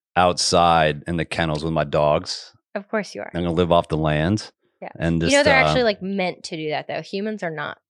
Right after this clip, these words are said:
Speaker 1: Yeah, I know, but I
Speaker 2: Okay.
Speaker 1: wanna try and, like,
Speaker 2: <laughs>
Speaker 1: build that team camaraderie.
Speaker 2: Great.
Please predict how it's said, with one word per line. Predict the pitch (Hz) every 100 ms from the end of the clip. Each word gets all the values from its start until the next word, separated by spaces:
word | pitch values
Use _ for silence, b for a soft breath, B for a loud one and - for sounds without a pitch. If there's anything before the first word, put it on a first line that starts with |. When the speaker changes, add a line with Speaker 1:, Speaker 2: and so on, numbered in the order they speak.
| _
Speaker 1:
Yeah, | 107 110 101
I |
know, | 95 90 76
but | 71 80
I | 90
Speaker 2:
Okay. | -
Speaker 1:
wanna | 95
try | 571 - 104
and, | 95
like, | - 339
Speaker 2:
<laughs> |
Speaker 1:
build | 113 107
that | 104 95 90
team | 104 95
camaraderie. | - 90 87 87 82 80 73 73
Speaker 2:
Great. | - 233 202